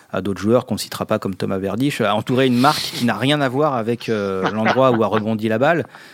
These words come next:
Speaker 1: euh, dans l'espoir que peut-être personne au monde n'ait vu le truc, alors que ça sert à rien, quoi. Donc là, là-dessus, il a jamais été pris en flagrant délit de, de comportement, euh, pas sportif. Bien sûr, il y a un autre, une autre thématique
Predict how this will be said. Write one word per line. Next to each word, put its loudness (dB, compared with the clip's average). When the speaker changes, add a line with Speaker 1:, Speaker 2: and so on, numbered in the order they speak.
Speaker 1:
euh, -2
dans -2
l'espoir 2
que 0
peut-être 0
personne 0
au 2
monde 2
n'ait 2
vu -2
le 0
truc, 0
alors 0
que -4
ça -6
sert -4
à -6
rien, -2
quoi. -4
Donc -2
là, 0
là-dessus, 0
il 4
a 4
jamais 2
été 0
pris -2
en 4
flagrant 0
délit 2
de, 0
de -4
comportement, 0
euh, -6
pas 2
sportif. -2
Bien 4
sûr, 2
il 2
y 2
a 4
un 2
autre, -2
une 0
autre -4
thématique -4